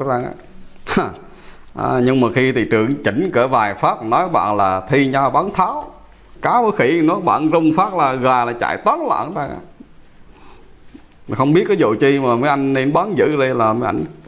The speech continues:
thi nhau, mấy ảnh bán tháo chạy rồi. Tháo chạy đã đời sân gió, anh bán giá thấp, bán, bán giá thấp rồi thì mấy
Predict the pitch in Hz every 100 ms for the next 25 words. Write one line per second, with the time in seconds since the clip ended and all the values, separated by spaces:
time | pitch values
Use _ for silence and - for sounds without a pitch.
0 | - - - 139 131 123 120 92 117 135
1 | 175 156 185 226 - - 127 113 101 -
2 | - - - - - - - - - -
3 | - - - - 135 180 170 95 104 95
4 | 147 151 151 110 104 123 120 151 170 147
5 | 175 156 175 - 127 160 214 160 160 185
6 | 196 - 139 127 156 139 127 131 127 165
7 | 208 202 196